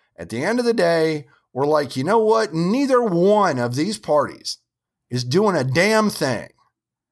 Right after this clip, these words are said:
about the death of small towns and the death of rural America." So in the end, it was easier for them to just say, "Well, you know what? I agree with all these guys on all this other stuff,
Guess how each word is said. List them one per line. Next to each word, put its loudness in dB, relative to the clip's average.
about -2
the -2
death 0
of -2
small 0
towns -8
and -6
the -8
death 0
of 0
rural 4
America." -2
So -2
in -2
the 0
end, 2
it -6
was -6
easier 0
for -2
them 0
to 0
just 0
say, -2
"Well, 2
you 0
know 2
what? 2
I 0
agree 0
with 2
all 4
these 0
guys 2
on 0
all 2
this 0
other 0
stuff, -8